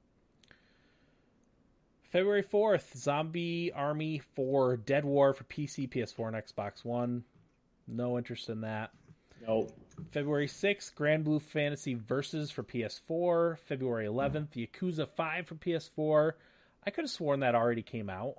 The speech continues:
Speaker 1: Is that a re-release or something?
Speaker 2: So I wondered the same thing because I was like, "Man, I feel like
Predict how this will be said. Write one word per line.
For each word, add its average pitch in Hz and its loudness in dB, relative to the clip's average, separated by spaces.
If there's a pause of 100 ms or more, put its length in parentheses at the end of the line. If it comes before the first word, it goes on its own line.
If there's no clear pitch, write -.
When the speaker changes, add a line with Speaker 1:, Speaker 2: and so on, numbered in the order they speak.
(200)
Speaker 1:
Is 107 -14
that 135 -4
a - -4
re-release 131 -4
or 139 -10
something? 131 -8 (600)
Speaker 2:
So 208 10
I 226 10
wondered 311 6
the 175 8
same 151 6
thing 117 6
because 117 4
I 120 10
was 117 6
like, 113 4
"Man, 113 4
I 123 0
feel 339 0
like 151 8